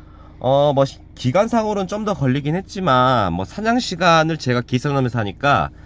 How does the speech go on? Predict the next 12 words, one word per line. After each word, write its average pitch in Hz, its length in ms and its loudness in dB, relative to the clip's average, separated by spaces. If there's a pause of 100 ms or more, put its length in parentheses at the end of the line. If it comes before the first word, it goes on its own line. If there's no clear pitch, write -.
(200)
한 101 160 -4
이틀하고 139 720 0 (300)
열두 104 340 -2
시간 151 220 -2
정도 104 180 -2
걸렸더라고요. 90 800 0 (580)
어, 170 200 4
일단은 208 600 0
육십팔부터 208 800 -4
팔십까지 208 500 -6
진행한 123 420 2
거고요. 151 500 0